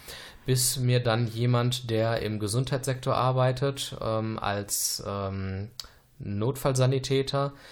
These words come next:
mir dort dann auch erklärt hat, es hängt damit zusammen, wie unterschiedlich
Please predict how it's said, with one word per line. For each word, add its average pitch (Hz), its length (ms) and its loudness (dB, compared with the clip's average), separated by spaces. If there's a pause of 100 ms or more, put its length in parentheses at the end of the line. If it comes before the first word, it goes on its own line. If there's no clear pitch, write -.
(200)
mir 113 160 0
dort 110 260 2
dann 127 120 2
auch 117 220 0
erklärt 117 500 0
hat, 127 180 0
es - 200 -2
hängt 123 220 0
damit 120 520 -2 (280)
zusammen, 117 600 0 (280)
wie 123 560 0 (280)
unterschiedlich 143 960 0